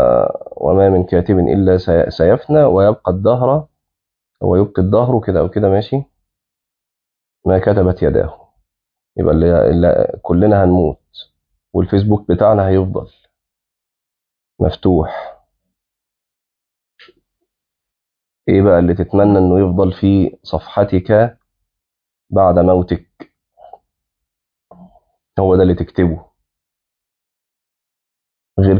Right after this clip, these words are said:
كده ما تكتبش ولا تستفز.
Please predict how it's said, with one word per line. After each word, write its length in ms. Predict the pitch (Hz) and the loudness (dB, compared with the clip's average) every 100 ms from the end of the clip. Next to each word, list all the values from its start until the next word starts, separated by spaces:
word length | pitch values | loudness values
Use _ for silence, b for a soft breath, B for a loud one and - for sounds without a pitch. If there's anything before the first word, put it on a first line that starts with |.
| 98 | 0
كده 140 | 98 | 0
ما 80 | 92 | 0
تكتبش 760 | 90 - 73 - - - - - _ _ _ _ _ _ _ _ _ _ _ _ _ _ _ _ _ _ - | -2 -4 -8 -10 -20 -20 -20 -20 _ _ _ _ _ _ _ _ _ _ _ _ _ _ _ _ _ _ -2
ولا 260 | 92 87 | 0 0
تستفز. 840 | 87 92 87 - 82 76 - - | 0 -4 -4 -2 -2 -2 -8 -18